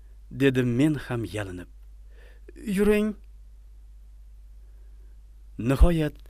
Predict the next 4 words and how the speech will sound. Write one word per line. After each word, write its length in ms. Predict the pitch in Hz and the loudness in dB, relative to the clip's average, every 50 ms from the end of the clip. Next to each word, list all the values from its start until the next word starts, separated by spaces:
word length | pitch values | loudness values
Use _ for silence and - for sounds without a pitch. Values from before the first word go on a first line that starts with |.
| - - - - - - - - - - | -20 -20 -20 -20 -20 -20 -20 -20 -10 -2
ammamni 600 | - 131 123 120 120 117 117 117 113 113 139 190 - - - | 0 2 2 4 4 2 2 2 2 0 -2 -2 -4 -8 -8
amallab 600 | - 123 123 110 107 107 98 87 90 104 139 165 - - - - | -4 -2 -2 0 0 -2 -2 -4 -4 -6 -6 -6 -8 -14 -18 -12
o'rnidan 560 | - 110 107 104 98 98 92 95 98 95 90 | -8 -6 -4 -4 -4 -6 -8 -10 -12 -12 -12
turg'izdik. 560 | - - - 90 - 90 87 - 90 95 - | -14 -14 -14 -14 -14 -16 -16 -14 -16 -16 -16